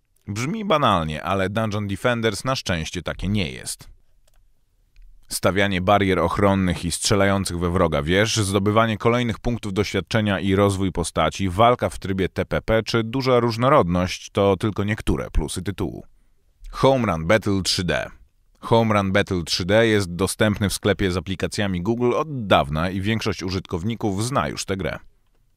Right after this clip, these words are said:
W Home Run Battle gracze wcielają się w baterów, czyli zawodników baseballu odbijających piłki.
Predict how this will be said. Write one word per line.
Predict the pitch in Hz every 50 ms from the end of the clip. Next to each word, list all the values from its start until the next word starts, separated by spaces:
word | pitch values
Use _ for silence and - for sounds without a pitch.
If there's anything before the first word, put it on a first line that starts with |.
| _ _ _ _ _ _ _ - -
W | -
Home | - - 120 113 110 107 107
Run | 98 95 95
Battle | 117 117 113 - 127 120 117
gracze | 107 107 110 110 - - 113 107
wcielają | - - - 107 104 104 104 101
się | 95 - 107
w | 95
baterów, | 92 101 101 - - 104 82 80 73 -
czyli | - - 98 95 92
zawodników | 92 104 92 92 95 90 110 110 - - 95 92
baseballu | 90 107 113 113 117 135 156 123 98 85 87 90
odbijających | 98 110 127 143 151 139 117 95 85 80 76 - 95 -
piłki. | - 101 80 71 - - 69 65